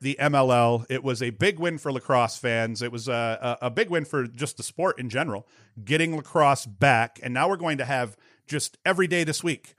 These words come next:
We have, I believe it's at least two games every day this week leading into Saturday and Sunday where we'll have the playoffs.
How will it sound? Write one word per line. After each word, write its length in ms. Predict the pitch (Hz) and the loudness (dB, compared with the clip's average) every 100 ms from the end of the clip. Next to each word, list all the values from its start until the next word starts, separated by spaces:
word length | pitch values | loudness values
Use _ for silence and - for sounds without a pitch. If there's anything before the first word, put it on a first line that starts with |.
| _ | _
We 100 | 131 | -6
have, 140 | 131 139 | -4 -2
I 60 | |
believe 400 | 117 123 135 262 | -4 -6 -6 -6
it's 160 | 339 - | -6 -8
at 120 | 127 | -10
least 320 | 135 185 - | -8 -8 -10
two 180 | - 196 | -10 -10
games 400 | 156 175 135 98 107 | -6 -4 -4 -8 -10
every 340 | 147 160 160 165 | -6 -4 -4 -4
day 180 | 156 156 | -2 -4
this 220 | 139 - | -6 -8
week 240 | 139 131 | -10 -8
leading 240 | 131 135 131 | -8 -6 -6
into 160 | 120 | -6
Saturday 460 | - 139 131 131 123 | -2 0 0 0 -4
and 100 | 113 | -4
Sunday 480 | - 135 127 113 107 - - | -4 -2 0 -2 -4 -14 -8
where 140 | 123 | -2
we'll 100 | 120 | 0
have 240 | 113 123 110 | 2 0 -2
the 100 | 107 | -12
playoffs. 760 | 104 139 120 104 107 - - | -4 0 2 2 -2 -4 -18